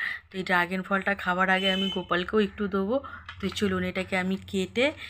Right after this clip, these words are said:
এবং কীভাবে মাখিয়ে খাবো দেখতে হলে আপনারা আমার সঙ্গে থাকুন। ফলটা খুব সুন্দর লাগে আর লোভনীয়ও লাগে দেখতে। তো চলুন এটাকে এবার কেটে ফেলা যাক।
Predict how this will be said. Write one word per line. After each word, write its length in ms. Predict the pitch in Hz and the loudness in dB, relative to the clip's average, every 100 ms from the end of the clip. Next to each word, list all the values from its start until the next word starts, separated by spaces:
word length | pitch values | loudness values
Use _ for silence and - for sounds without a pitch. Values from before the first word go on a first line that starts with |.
| - | -16
এবং 160 | - 175 | -10 -8
কীভাবে 420 | 170 208 185 180 190 | -4 0 2 2 0
মাখিয়ে 400 | 185 170 - 202 | 0 -2 -2 -2
খাবো 240 | 190 190 262 | 0 2 2
দেখতে 300 | 202 - 196 | 2 -4 -6
হলে 180 | 185 196 | 0 0
আপনারা 340 | 190 185 190 | 0 -2 -2
আমার 180 | 185 180 | -2 -4
সঙ্গে 300 | 180 196 196 | -6 -6 -6
থাকুন। 360 | 196 180 - 180 - - - - - | -6 -8 -8 -16 -16 -16 -18 -18 -20
ফলটা 380 | - 185 180 202 | -6 -4 -4 -6
খুব 260 | 202 - 233 | -6 -8 -8
সুন্দর 480 | - - 196 190 220 | -10 -8 -4 0 2
লাগে 280 | 226 226 233 | 4 4 4
আর 100 | 220 | 0
লোভনীয়ও 580 | 190 180 185 190 208 233 | 0 -4 -4 -2 0 2
লাগে 240 | 214 185 180 | 2 0 -4
দেখতে। 320 | 185 185 180 180 - - _ | -6 -8 -14 -14 -16 -20 _
তো 80 | - | -16
চলুন 300 | 202 226 202 | -6 -2 -2
এটাকে 280 | 185 180 180 185 | -2 -6 -6 -6
এবার 160 | 190 | -6
কেটে 260 | 214 190 180 | -4 -6 -6
ফেলা 240 | 175 180 175 | -6 -6 -6
যাক। 160 | 175 | -8